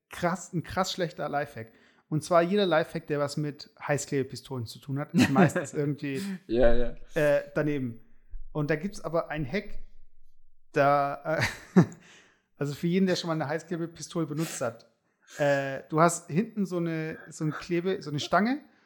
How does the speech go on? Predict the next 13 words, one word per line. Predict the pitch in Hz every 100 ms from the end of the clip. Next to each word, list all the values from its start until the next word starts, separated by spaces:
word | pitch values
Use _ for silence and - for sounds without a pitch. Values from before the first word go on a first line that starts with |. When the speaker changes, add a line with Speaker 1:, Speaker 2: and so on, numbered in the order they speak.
| _ _
Speaker 1:
und | 160 147
die | 180 180
wird | 190 196
gegen, | 180 185 196 202 196 -
ähm, | 170 165 165 160 160 160 160 160 - _ _ _ _ _ -
de-, | 151 151
den | - 135
hinteren | 190 208 170
Teil | - 156 170
von | 175
der | 143
Heißklebepistole | 156 - 175 160 151 165 160
gedrückt. | 156 - 143 - -